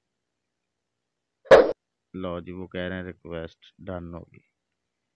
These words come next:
ये हमारी जो है ना ट्रेड ओपन हो गई है। तो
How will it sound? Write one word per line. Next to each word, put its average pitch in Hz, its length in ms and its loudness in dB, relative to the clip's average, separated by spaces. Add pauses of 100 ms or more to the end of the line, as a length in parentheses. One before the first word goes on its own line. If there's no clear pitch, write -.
(520)
ये 98 120 -6
हमारी 90 420 -6
जो 90 120 -8
है 82 80 -10
ना 87 120 -12 (100)
ट्रेड 85 360 -8 (240)
ओपन 90 360 -12
हो 80 100 -12
गई - 200 -20
है। - 80 -20 (1700)
तो 92 440 -6